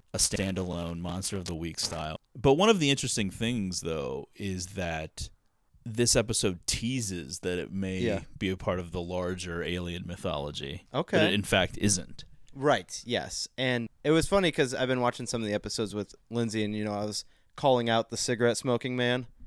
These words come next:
Speaker 1: Sure,
Speaker 2: And
Speaker 1: yeah.
Speaker 2: then, like, you know, it'd pop up in later episodes. She'd be like, "Oh, the man who smokes cigarettes."
Speaker 1: Yeah. <laughs> Now, this particular episode was the penultimate episode of the sixth season, and it has a weird connection to an episode from the previous season called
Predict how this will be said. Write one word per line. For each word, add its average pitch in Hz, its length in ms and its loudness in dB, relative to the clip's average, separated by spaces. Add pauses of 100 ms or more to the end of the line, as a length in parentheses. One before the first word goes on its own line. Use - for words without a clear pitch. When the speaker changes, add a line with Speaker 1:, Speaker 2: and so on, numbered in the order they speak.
(180)
Speaker 1:
Sure, 98 240 2
Speaker 2:
And 135 180 6
Speaker 1:
yeah. 139 80 8
Speaker 2:
then, 135 80 4
like, 127 180 6
you 131 80 2
know, 120 60 2
it'd 113 140 0
pop 113 180 6
up 117 140 -2
in 113 80 -2
later 107 180 0
episodes. 110 440 -2
She'd 117 140 -10
be 117 60 -2
like, 110 160 -2
"Oh, 226 160 8
the 165 80 2
man 170 180 2
who 180 80 -2
smokes 175 300 -2
cigarettes." 131 560 -2 (320)
Speaker 1:
Yeah. 113 320 4
<laughs> - 460 -6 (800)
Now, 131 100 6
this 160 200 6
particular 202 460 4
episode 123 580 6
was 104 340 6
the 101 80 -4
penultimate 107 580 2
episode 95 440 0
of 87 240 -2
the 92 100 -2
sixth - 420 2
season, 85 640 -2 (560)
and 120 560 4 (320)
it 135 140 2
has 156 120 4
a 151 60 10
weird 127 380 4
connection 113 460 2
to 107 200 0
an 98 80 0
episode 98 460 0
from 95 240 -2
the 82 100 -6
previous 143 600 -2
season 92 340 -2
called 85 280 -6